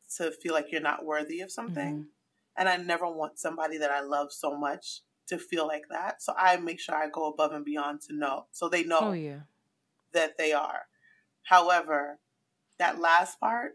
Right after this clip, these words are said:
Speaker 1: about not loving myself, that's the part where it's kind of like, it gets tricky for
Speaker 2: Mm.
Speaker 1: me, because I, I do love myself.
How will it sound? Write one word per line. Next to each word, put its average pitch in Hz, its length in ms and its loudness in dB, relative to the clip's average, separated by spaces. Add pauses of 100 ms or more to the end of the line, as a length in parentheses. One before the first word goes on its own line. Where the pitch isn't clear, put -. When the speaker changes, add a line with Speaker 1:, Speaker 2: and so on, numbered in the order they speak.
(100)
Speaker 1:
about 151 500 0 (260)
not 160 380 -2
loving 165 440 -4
myself, 156 680 -8 (1600)
that's - 360 8
the 180 100 -4
part 151 540 0
where 151 680 -4
it's 165 200 -8
kind 165 240 -8
of 151 100 -10
like, 160 280 -6 (300)
it 165 100 -8
gets 180 240 -4
tricky - 380 -10
for 190 120 -12
Speaker 2:
Mm. 175 100 -10
Speaker 1:
me, - 180 -16
because 170 480 -4 (600)
I, 208 180 4 (180)
I 190 300 6 (300)
do 247 160 -2
love 170 180 0
myself. 151 480 -6